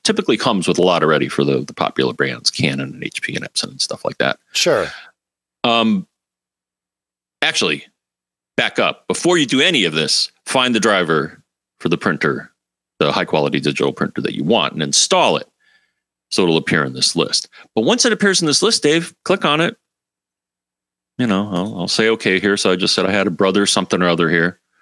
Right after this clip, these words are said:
Speaker 1: Uh, click on add, and it'll say setting up printer. It may say,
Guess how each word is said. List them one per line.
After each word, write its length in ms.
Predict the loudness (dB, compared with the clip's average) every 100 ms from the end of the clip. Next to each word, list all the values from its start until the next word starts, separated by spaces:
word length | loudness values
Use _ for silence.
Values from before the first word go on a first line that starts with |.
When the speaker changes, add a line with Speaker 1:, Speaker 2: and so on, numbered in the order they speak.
| _ _ _ _ _ _ _ _ _ -4
Speaker 1:
Uh, 460 | 0 0 0 -2 -6 -14 _
click 180 | -4 0
on 140 | 0
add, 420 | 2 2 0 -2 -6 -12 _ _ _ -4
and 80 |
it'll 140 | -2 0
say 160 | 0
setting 340 | 2 2 2 0
up 140 | 0
printer. 380 | -2 -2 0 2
It 100 | 2
may 160 | 2 2
say, 1000 | 2 2 2 2 2 2 2 2 0